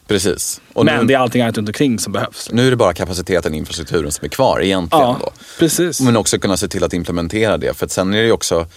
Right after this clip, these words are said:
Speaker 1: eh, precis som Elon Musk pratar om till exempel, om hur man ska fasa ut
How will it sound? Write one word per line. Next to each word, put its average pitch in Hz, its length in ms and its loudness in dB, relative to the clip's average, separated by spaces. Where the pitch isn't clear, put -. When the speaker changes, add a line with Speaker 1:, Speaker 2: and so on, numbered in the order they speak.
Speaker 1:
eh, - 120 -12
precis - 240 -6
som - 100 -6
Elon 95 220 2
Musk 117 240 0
pratar 90 300 2
om 78 120 0
till 87 100 -6
exempel, 82 400 -4
om 80 140 -2
hur 82 120 -4
man 82 160 -2
ska - 140 -8
fasa 80 240 -2
ut 73 100 -4